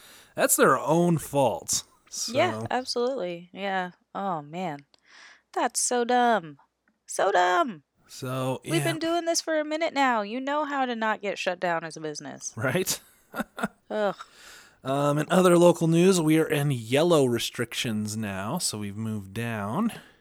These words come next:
Speaker 1: Um, so now it's fifty percent capacity at most places, or fifty people, whichever hits first. So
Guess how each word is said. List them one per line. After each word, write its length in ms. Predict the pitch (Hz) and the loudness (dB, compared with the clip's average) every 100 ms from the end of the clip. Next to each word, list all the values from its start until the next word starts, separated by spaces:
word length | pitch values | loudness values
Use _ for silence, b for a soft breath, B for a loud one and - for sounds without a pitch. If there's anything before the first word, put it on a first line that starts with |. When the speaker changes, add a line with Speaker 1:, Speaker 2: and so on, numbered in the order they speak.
| B B B B B B B B | B B B B B B B B
Speaker 1:
Um, 380 | 120 120 110 107 | -6 -4 -4 -6
so 120 | - | -6
now 280 | 123 123 120 | -2 0 0
it's 240 | 117 120 - | -2 -4 -4
fifty 440 | - 220 - 190 | 0 -2 0 -2
percent 400 | - 131 139 107 | 0 -2 -2 -4
capacity 640 | 120 - 113 107 110 104 98 | -8 -6 -4 -4 -4 -4 -6
at 100 | 101 | -6
most 280 | 101 98 - | -6 -8 -6
places, 580 | 143 151 - 151 139 | -2 0 0 0 -2
or 240 | 123 117 110 | -4 -4 -6
fifty 380 | - 101 107 101 | -6 -10 -10 -8
people, 420 | 110 104 101 117 | -8 -8 -6 -8
whichever 440 | 113 110 101 101 | -8 -8 -8 -10
hits 480 | 98 90 - - - | -12 -14 -18 -14 -14
first. 680 | - 104 127 - - - - | -10 -10 -6 -8 -8 -14 -12
So 280 | 107 104 | -10 -10